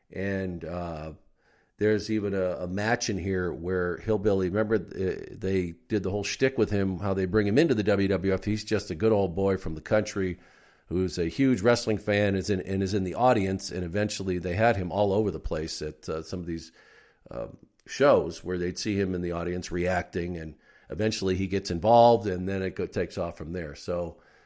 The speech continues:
uh, Hillbilly Jim is, is, uh, featured in this. But it was, uh, it was supposed to be this talk show, and Lord Alfred Hayes is, uh, is the Ed McMahon, I guess you'd say, the sidekick to Vince, as they, uh, do this,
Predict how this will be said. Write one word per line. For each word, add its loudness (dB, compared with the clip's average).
uh, -6
Hillbilly 0
Jim 0
is, -6
is, -8
uh, -4
featured -8
in -6
this. -8
But 6
it 2
was, 6
uh, 4
it 2
was 0
supposed 4
to -6
be 4
this 2
talk 4
show, 2
and 2
Lord 8
Alfred 4
Hayes 2
is, -4
uh, 0
is -8
the -8
Ed -4
McMahon, 0
I -2
guess -4
you'd -6
say, -4
the -6
sidekick 4
to -2
Vince, 0
as -4
they, 0
uh, -4
do -4
this, -4